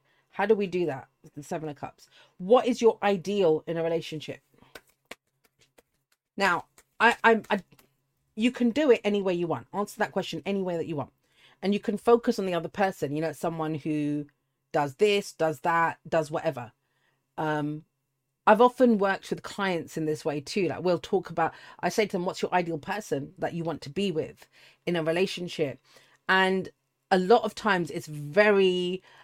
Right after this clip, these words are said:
um, revealing because it will say what we don't give to ourselves. Right? It will be like, not always, I don't mean it in that simplistic way,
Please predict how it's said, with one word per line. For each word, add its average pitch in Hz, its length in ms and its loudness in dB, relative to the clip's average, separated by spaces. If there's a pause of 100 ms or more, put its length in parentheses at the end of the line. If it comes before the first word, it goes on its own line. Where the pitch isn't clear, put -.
(180)
um, 156 580 0
revealing 180 800 2
because 196 380 0 (100)
it 202 220 2
will 175 240 -2 (160)
say 202 440 -2
what 170 300 2
we 185 140 -2
don't 160 260 0
give 165 220 -4
to - 160 -4
ourselves. 139 800 -6 (1700)
Right? 156 340 -2 (420)
It 180 60 2
will 180 100 2
be 185 160 2
like, - 280 -2
not 247 280 4
always, 175 240 0
I 185 120 6
don't 208 180 4
mean 185 120 0
it 160 140 -2
in 165 100 -2
that 156 120 -2
simplistic 156 560 -6
way, 139 280 -6